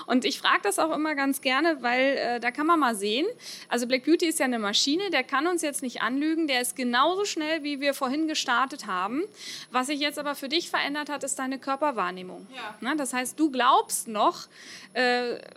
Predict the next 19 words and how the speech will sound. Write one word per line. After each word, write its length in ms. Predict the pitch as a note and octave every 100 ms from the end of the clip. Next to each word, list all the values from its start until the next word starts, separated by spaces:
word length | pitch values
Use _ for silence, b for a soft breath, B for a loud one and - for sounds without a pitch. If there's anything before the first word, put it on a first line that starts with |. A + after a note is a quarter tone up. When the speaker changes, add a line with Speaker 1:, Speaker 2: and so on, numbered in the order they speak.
| - C#3 G#3
Speaker 1:
dass 220 | A3 B3 B3
das 200 | B3+ -
Pferd 300 | C4 B3 B3+
jetzt 220 | G#3+ -
langsamer 580 | G#3+ G#3+ D#4 D4+ A#3 G#3
geworden 420 | G3+ F#3 F#3+ B3
ist, 160 | C4+
weil 140 | - B3
du 100 | B3+
selber 320 | G#3+ A3+ D4+
noch 140 | D4
so 140 | C#4+ D4
ein 60 | B3+
bisschen 220 | C4 D4
in 40 |
diesem 220 | C#4 C4+
schnellen 420 | B3+ - A#3 C4+ C4
Modus 400 | A#3+ C#4+ D4 -
bist. 440 | - - - -